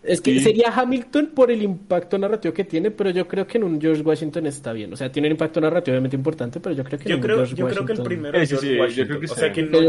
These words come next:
Speaker 3: llegó al
Speaker 1: Washington está
Speaker 3: escalón,
Speaker 1: bien,
Speaker 3: pero
Speaker 1: sí,
Speaker 3: se
Speaker 1: sí.
Speaker 3: quedó ahí.
Speaker 1: Exacto, o sea, funciona y realmente tú la recuerdas, obviamente, pero ahí está.
Speaker 2: Ah,
Speaker 1: ¿Ese
Speaker 2: el
Speaker 1: es el,
Speaker 2: primer,
Speaker 1: ese
Speaker 2: el
Speaker 1: es el
Speaker 2: primero
Speaker 1: hijo?
Speaker 2: George.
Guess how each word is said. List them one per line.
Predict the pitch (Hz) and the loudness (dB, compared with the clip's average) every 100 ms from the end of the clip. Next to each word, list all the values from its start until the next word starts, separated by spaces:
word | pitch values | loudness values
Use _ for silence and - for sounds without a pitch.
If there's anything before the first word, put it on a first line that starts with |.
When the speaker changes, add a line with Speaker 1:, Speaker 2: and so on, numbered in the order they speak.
| 165 | 6
Speaker 3:
llegó | |
al | 156 175 | 4 4
Speaker 1:
Washington | 185 180 | 2 2
está | 156 | 0
Speaker 3:
escalón, | 139 131 | 0 0
Speaker 1:
bien, | 110 | -2
Speaker 3:
pero | - 107 | -4 -4
Speaker 1:
sí, | 104 | -6
Speaker 3:
se | 117 | -6
Speaker 1:
sí. | |
Speaker 3:
quedó | 113 113 | -6 -6
ahí. | - - - _ _ _ - _ - | -8 -16 -20 _ _ _ -20 _ 0
Speaker 1:
Exacto, | 180 180 | 0 4
o | |
sea, | 165 135 | 2 4
funciona | 156 156 139 156 170 214 | 4 4 6 6 6 4
y | |
realmente | 185 147 151 147 | 4 4 2 0
tú | 139 147 | -2 -2
la | 139 | 0
recuerdas, | 156 165 135 131 | -2 0 0 0
obviamente, | 143 143 143 | -2 -4 -6
pero | 202 165 123 110 | -6 -4 -4 -6
ahí | 110 | -8
está. | 120 - 117 | -10 -10 0
Speaker 2:
Ah, | 151 151 147 143 139 | 6 6 8 6 6
Speaker 1:
¿Ese | 139 | 4
Speaker 2:
el | |
Speaker 1:
es | 143 | 4
el, | 143 | 2
Speaker 2:
primer, | 147 | 4
Speaker 1:
ese | 208 | 2
Speaker 2:
el | 214 | 2
Speaker 1:
es | 156 | 0
el | |
Speaker 2:
primero | 151 143 | 0 0
Speaker 1:
hijo? | 147 | 0
Speaker 2:
George. | 147 127 | -2 -2